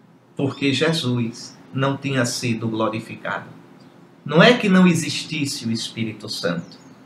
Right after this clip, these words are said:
O que João quer dizer, ainda não tinha havido a efusão do Espírito, porque Jesus não fora glorificado.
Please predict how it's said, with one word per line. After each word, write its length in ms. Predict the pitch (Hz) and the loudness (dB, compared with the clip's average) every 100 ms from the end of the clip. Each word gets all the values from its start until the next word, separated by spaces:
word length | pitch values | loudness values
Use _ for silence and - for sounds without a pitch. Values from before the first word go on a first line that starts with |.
| - | -18
O 80 | - | -12
que 160 | 117 131 | -4 -4
João 280 | 120 139 135 | -2 -2 0
quer 120 | 127 | -2
dizer, 280 | 113 110 - - | -2 -6 -8 -2
ainda 400 | - 139 160 151 | 4 4 4 2
não 220 | 156 160 | 2 -2
tinha 400 | - 156 143 139 | -4 -2 4 4
havido 540 | 135 - 175 196 175 165 | 4 0 -4 -4 4 6
a 160 | 151 | 8
efusão 1000 | 185 240 - - 214 180 156 208 247 277 | 8 4 -2 -8 -2 0 4 6 6 2
do 140 | 226 226 | 0 0
Espírito, 840 | 226 - - 127 117 - - - - - - - - - - | 2 -2 -2 -4 -2 -4 -10 -18 -20 -20 -20 -20 -20 -18 -2
porque 340 | 139 127 139 | 0 0 -2
Jesus 520 | 127 127 120 120 113 - | 0 0 0 -2 -4 -2
não 160 | 113 | -2
fora 360 | 113 107 101 85 | -2 -6 -6 -4
glorificado. 800 | 92 98 - - 82 - 123 | -4 -6 -6 -16 -14 -14 -14